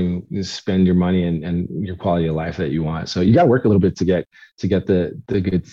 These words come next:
the good stuff. You might have to go to the local, you know, uh,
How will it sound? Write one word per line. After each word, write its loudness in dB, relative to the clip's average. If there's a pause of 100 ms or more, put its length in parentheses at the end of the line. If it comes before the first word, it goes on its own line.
the -2
good -2
stuff. -2
You -2
might 2
have -2
to 0
go 2
to 4
the 4
local, 0 (320)
you 2
know, -2 (400)
uh, 0